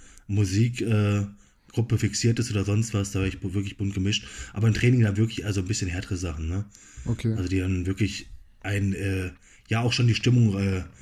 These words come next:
Speaker 1: so ein bisschen anheben fürs Training und nicht halt irgendwie Helene Fischer, wo du dann, keine Ahnung, ne? Dann
Speaker 2: Ja.
Speaker 1: hast du halt vielleicht keinen Bock mehr aufs Training. <laughs>
Speaker 2: Ja, logisch. Ähm,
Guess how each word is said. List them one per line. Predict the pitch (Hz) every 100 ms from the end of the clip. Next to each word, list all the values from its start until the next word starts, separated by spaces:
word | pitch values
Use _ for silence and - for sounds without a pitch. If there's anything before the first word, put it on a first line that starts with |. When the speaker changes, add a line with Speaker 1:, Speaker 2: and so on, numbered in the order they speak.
| - - - - _ _
Speaker 1:
so | - 107
ein |
bisschen | 101 107 110 101
anheben | 101 104 104 104 110 110 -
fürs | - 101
Training | - 101 110 104
und |
nicht | 110 113
halt | 104
irgendwie | 107 104 104
Helene | 101 107
Fischer, | - 120 - 107 107 - - - - -
wo | 98
du | 98
dann, | 110 - -
keine | -
Ahnung, | 104 101 80 - -
ne? | - 101 107 - - - _ -
Dann | 107
Speaker 2:
Ja. |
Speaker 1:
hast | 107 107
du |
halt | 107
vielleicht | 110 98
keinen | 113
Bock | 107 -
mehr | 113
aufs | -
Training. | - 92 90 -
<laughs> | 123 - -
Speaker 2:
Ja, | 117 113 110
logisch. | 110 107 - - - - -
Ähm, | 123 117 117 117